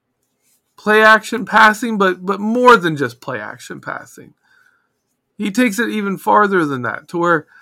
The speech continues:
the motions and the movement and the alignments are, you know, showing one thing,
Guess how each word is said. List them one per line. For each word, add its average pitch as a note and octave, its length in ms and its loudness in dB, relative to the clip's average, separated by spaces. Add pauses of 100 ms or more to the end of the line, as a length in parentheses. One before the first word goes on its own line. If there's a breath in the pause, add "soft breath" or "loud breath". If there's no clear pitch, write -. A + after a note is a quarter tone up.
(240 soft breath)
the F3+ 140 -2
motions F#3 920 2
and D3 300 -6
the C#3+ 60 -4
movement E3 640 -6
and A#2+ 140 -12
the A#2+ 60 -6
alignments D3 720 -6
are, - 220 -16 (1120)
you A#2 100 -16
know, G2+ 120 -20
showing F#3+ 560 -2
one E3+ 340 -2
thing, E3+ 380 -6